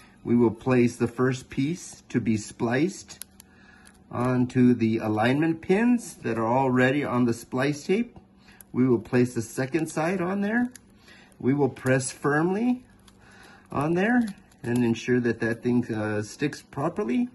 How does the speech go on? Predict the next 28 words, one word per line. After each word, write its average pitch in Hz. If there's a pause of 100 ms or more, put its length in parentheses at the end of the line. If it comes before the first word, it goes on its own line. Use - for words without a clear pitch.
(540)
We 123
will 127
fold 131
over 123
the 107
second 120
side 139 (260)
on 117
the 110
bottom 120
side, 147 (800)
uh, 123
right 117
here 135 (180)
to 127
ensure 117
that, 107 (140)
uh, -
uh, 110
we 110
press 127
firmly 131
on 123
there 165 (140)
to 131
make 120
it 117
adhere. 131